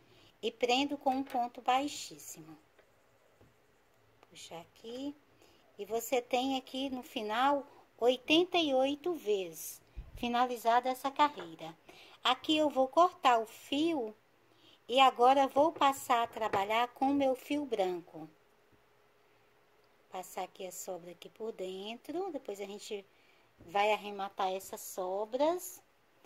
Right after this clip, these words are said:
Agora, trabalhando aqui com fio branco, eu vou prender o fio na agulha, venho aqui nesse primeiro V da carreira anterior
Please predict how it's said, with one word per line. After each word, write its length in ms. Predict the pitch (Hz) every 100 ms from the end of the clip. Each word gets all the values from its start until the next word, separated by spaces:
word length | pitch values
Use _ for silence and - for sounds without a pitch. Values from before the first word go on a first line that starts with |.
| _ - - -
Agora, 400 | 196 202 233 240
trabalhando 760 | 247 269 311 311 262 240 240
aqui 300 | 233 - 226
com 260 | 214 262 302
fio 260 | 302 262 202
branco, 760 | 190 185 190 214 - 330 381 - _ _ _ _ _ - _ -
eu 240 | 214 247
vou 360 | 208 196 190 180 -
prender 560 | 233 226 208 226 269
o 60 | 320
fio 420 | - - 240 233
na 240 | 220 180 170
agulha, 720 | 160 180 185 208 233 294 349 349 _ _ _ _ _ _ _ _ _ _ 175
venho 420 | 175 233 262 254
aqui 420 | 240 - 226 226
nesse 580 | 214 220 254 285 294 262
primeiro 500 | - 226 226 254 269
V 320 | 202 208 208
da 140 | 202 190
carreira 440 | 208 196 202 190
anterior 720 | 185 - 185 190 208 285 330